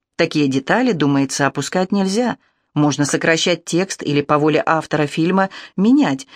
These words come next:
но ключевые моменты в лирическом тексте "Псалма" лучше не игнорировать. Впрочем, это лишь мнение, которое не лишает фильм его основных достоинств. Хотя есть претензии к выбору героя и того, как он одет.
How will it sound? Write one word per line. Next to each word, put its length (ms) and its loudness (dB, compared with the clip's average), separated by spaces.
но 320 -2
ключевые 480 0
моменты 480 0
в 40 -4
лирическом 580 0
тексте 400 -4
"Псалма" 500 0
лучше 280 -2
не 180 0
игнорировать. 680 -2
Впрочем, 580 0
это 200 0
лишь 200 0
мнение, 500 0
которое 380 0
не 140 0
лишает 460 0
фильм 240 0
его 200 0
основных 440 0
достоинств. 640 -2
Хотя 240 0
есть 360 0
претензии 600 0
к 100 -8
выбору 320 2
героя 560 2
и 100 0
того, 340 2
как 180 -2
он 140 2
одет. 400 0